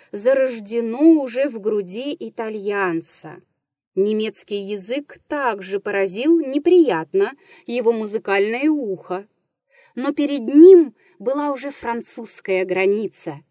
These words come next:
Сердце его дрогнуло. Порхающие звуки европейского модного языка,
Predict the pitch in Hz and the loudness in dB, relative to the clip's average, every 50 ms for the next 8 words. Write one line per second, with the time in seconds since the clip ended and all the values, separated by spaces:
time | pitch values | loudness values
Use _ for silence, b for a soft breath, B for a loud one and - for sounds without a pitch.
0 | _ _ _ _ _ _ _ _ - - - 196 196 196 180 170 - - - 185 | _ _ _ _ _ _ _ _ -20 -6 -2 0 0 0 -2 -6 -12 -10 -6 -4
1 | 170 170 170 165 165 170 175 180 175 175 _ _ _ _ _ - 165 160 165 175 | -2 -2 -2 -2 -2 -2 -2 -2 -2 -4 _ _ _ _ _ -20 -8 -4 -4 0
2 | 175 170 175 180 170 160 170 170 165 160 156 160 156 156 175 190 _ _ _ _ | 2 2 2 2 2 0 -2 -4 -4 -4 -4 -8 -12 -14 -16 -20 _ _ _ _
3 | _ _ _ _ _ _ _ _ - 190 190 170 - - 190 196 196 196 - - | _ _ _ _ _ _ _ _ -8 -6 -6 -6 -4 -2 0 0 0 0 -2 -2
4 | 196 190 196 190 190 180 202 233 233 - - 196 190 196 175 196 202 190 - 208 | -2 -2 -2 -4 -6 -6 -6 -6 -6 -4 -4 -4 -2 -2 -2 -2 -4 -4 -4 -4
5 | 214 220 220 208 - - - - 175 175 185 185 190 196 196 190 180 185 185 180 | -6 -4 -6 -6 -10 -12 -12 -8 -6 -6 -4 -4 -2 -2 -2 0 2 2 2 2
6 | 175 175 180 180 170 - 180 170 _ - 190 202 220 226 233 | 0 -2 -4 -4 -6 -6 -8 -8 _ -6 -6 -4 -4 -6 -8